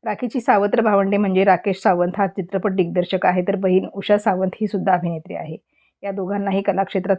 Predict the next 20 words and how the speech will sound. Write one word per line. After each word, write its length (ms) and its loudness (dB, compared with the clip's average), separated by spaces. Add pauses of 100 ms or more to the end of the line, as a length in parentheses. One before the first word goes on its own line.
फारशी 240 -2
प्रसिद्धी 360 0
मिळाली 280 0
नसली 340 -2
तरी 220 0
राखी 260 2
सावंतची 420 0
भावंडे 360 0
म्हणून 240 2
त्यांची 260 -4
ओळख 260 -4
आहे. 220 -6 (1080)
राखी 280 0
सावंतने 440 4
सुपलगर्ल 540 2
नावाचा 300 4
स्वतःचा 420 4
गायलेला 360 4
गाण्याचा 460 0
अल्बम 340 2